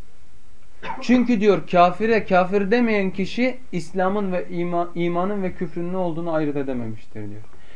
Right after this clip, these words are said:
Yani bugün bir adam kalkıp tağut suud kuralına dua ediyorsa Cuma hutbesinde, bu adam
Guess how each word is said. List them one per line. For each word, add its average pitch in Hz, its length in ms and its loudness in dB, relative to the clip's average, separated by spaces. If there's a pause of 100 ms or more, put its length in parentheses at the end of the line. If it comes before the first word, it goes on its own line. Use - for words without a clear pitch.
(200)
Yani 190 260 6
bugün 220 300 2
bir 202 200 6
adam 226 240 4
kalkıp 196 520 2 (680)
tağut 190 380 6
suud 220 320 -2
kuralına 208 480 4 (200)
dua 190 260 8
ediyorsa 202 360 0
Cuma 175 320 2
hutbesinde, 185 460 -2
bu 196 120 4
adam 165 240 2